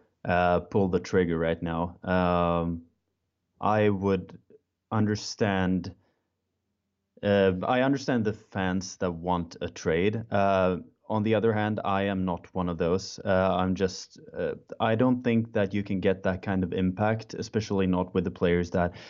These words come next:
eventually could be available this time of year. Um, I am all for building through the draft and building through, um, I, we have a lot of, uh, prospects coming up.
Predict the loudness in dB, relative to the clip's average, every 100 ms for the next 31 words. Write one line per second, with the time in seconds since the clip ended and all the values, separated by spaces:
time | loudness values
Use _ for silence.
0 | -20 -20 _ 0 2 2 0 0 -2 -2
1 | 0 0 0 0 2 2 2 2 2 2
2 | 2 2 0 0 0 0 0 2 0 -2
3 | -12 _ -4 0 2 2 2 -2 -2 -2
4 | 2 2 2 0 -2 0 0 -2 -4 -2
5 | 0 0 0 0 -4 -2 0 0 -2 -6
6 | _ _ -2 2 2 0 -4 -18 -14 -4
7 | 0 0 2 2 2 -2 -4 -2 2 0
8 | -2 -10 -20 -20 -20 _ _ -16 -2 2
9 | 4 4 2 0 0 0 2 2 2 0
10 | 2 2 2 0 -10 -18 -10 -6 -6 -4
11 | -4 -4 -6 -6 -6 -4 -2 0 -2 -4
12 | -14